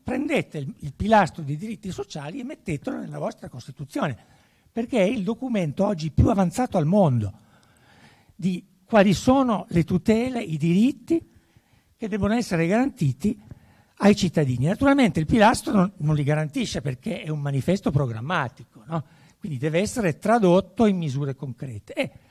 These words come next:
la Commissione von der Leyen ha fatto esattamente questo. Ha preparato un piano di attuazione, per ciascuno dei venti principi sono state indicate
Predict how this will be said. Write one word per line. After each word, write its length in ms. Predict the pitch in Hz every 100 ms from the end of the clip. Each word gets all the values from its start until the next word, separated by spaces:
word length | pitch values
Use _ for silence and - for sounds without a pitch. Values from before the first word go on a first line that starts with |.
| _ _ _ _ -
la 140 | - 185
Commissione 480 | 247 233 226 240 156
von 200 | 185 254
der 120 | 349
Leyen 320 | 170 165 220
ha 80 | 202
fatto 280 | 175 143 165
esattamente 580 | 165 - 143 123 -
questo. 420 | 135 135 107 - _ _ - - -
Ha 240 | 185 120 - - -
preparato 720 | - 156 185 226 196 131 - 226
un 120 | 139 -
piano 340 | 226 196 156
di 160 | 127 139
attuazione, 920 | 175 - 147 131 - 120 101 139 294 - _ _ - - - - _ _
per 220 | - 254
ciascuno 540 | - 240 - 302 269 190
dei 140 | 160
venti 260 | 160 214 165
principi 640 | 147 156 - 180 127 123
sono 240 | 107 135
state 460 | 123 - 202 151 -
indicate 960 | 127 160 160 - 214 165 117 - 131